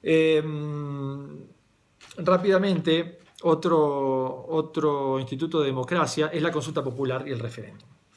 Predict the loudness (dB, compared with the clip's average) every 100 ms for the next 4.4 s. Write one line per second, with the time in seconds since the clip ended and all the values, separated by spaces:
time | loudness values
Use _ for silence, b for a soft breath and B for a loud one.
0 | b b -4 2 2 2 0 -6 -4 -4
1 | -4 -4 -4 -4 -6 -10 -6 -4 -4 -6
2 | -6 -4 -2 -2 -2 -6 -8 -8 -6 -8
3 | -6 -4 -2 -4 -6 -8 -8 -8 -6 -6
4 | -4 -6 -8